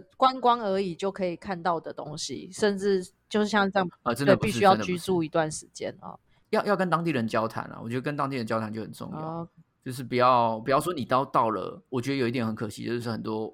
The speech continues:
Speaker 2: 人去澳洲打工，他就是去另外一边跟台湾人相处。
Speaker 1: 啊，对，对，对，对。
Speaker 2: 那他最后，没错，他赚钱回来，可是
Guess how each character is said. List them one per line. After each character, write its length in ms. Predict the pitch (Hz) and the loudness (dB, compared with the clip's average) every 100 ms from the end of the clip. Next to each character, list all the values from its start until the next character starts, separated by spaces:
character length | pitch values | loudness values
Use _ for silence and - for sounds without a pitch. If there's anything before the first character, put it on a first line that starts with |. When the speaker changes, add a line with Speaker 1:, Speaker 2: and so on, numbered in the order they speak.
| - | -12
Speaker 2:
人 220 | - 101 107 | -10 -10 -8
去 300 | - 117 101 | -8 -8 -4
澳 140 | - 120 | -2 -2
洲 100 | 107 | -2
打 180 | - - | -6 -6
工， 220 | - - - - _ | -10 -14 -20 -20 _
他 120 | - | -4
就 80 | 127 | -2
是 120 | 127 | -2
去 540 | 120 - - 127 110 - | -6 -6 -2 -2 -2 -2
另 140 | 120 | -2
外 140 | 110 107 | 0 0
一 20 | |
边 260 | 104 104 107 - | -2 -6 -8 -8
跟 380 | - 110 107 113 | -2 -2 -2 -6
台 160 | - 104 | -4 -2
湾 100 | 104 | -2
人 160 | 95 | -4
相 160 | - 190 | -4 0
处。 60 | 185 | 0
Speaker 1:
啊， 60 | |
对， 140 | 190 185 | 0 0
对， 120 | 180 | -2
对， 160 | 175 160 | -4 -6
对。 120 | 151 | -6
Speaker 2:
那 100 | 143 | -2
他 80 | 135 | -2
最 180 | 156 151 | 0 0
后， 140 | 131 | 0
没 100 | 117 | 0
错， 140 | 117 151 | 0 0
他 140 | 139 | -2
赚 260 | 127 - 127 | -2 0 0
钱 240 | 113 110 | 0 -4
回 220 | 104 104 98 | -4 -2 -2
来， 160 | 92 | -2
可 140 | 101 110 | -6 -8
是 260 | 147 143 | -6 -8